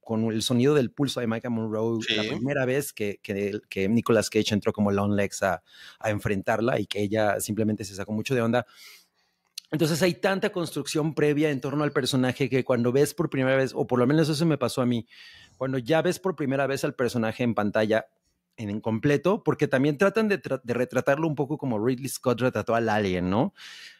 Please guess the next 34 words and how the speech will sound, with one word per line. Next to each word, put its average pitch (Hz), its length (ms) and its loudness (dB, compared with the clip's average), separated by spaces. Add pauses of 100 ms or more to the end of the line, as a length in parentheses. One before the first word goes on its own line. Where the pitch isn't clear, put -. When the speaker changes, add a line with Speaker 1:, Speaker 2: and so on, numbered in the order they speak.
(200)
Speaker 1:
Al 123 200 -4
principio 139 680 2
no, 143 800 2
o - 340 -18
sea, 120 160 -2
hay 117 180 0
como 147 240 -2
pequeños 131 640 -2
vistazos 117 920 -4
de, - 260 -8
de, 107 180 -12
de 110 160 -10
cómo 123 300 2
es, 117 300 0
etcétera, 120 500 -2
pero 104 160 -2
no 120 240 2
te 151 140 0
lo 120 80 2
muestran 107 400 -4
de 95 80 -2
golpe, 113 340 0
cosa - 260 -6
que - 140 -6
es 107 120 -4
muy, 214 220 6
muy 147 200 4
efectiva. 117 540 0 (280)
Speaker 2:
Ujú. 120 340 -8
Speaker 1:
Pero 156 220 4
ya 175 300 0
que 202 120 -2
lo 180 140 0
ves 156 640 -6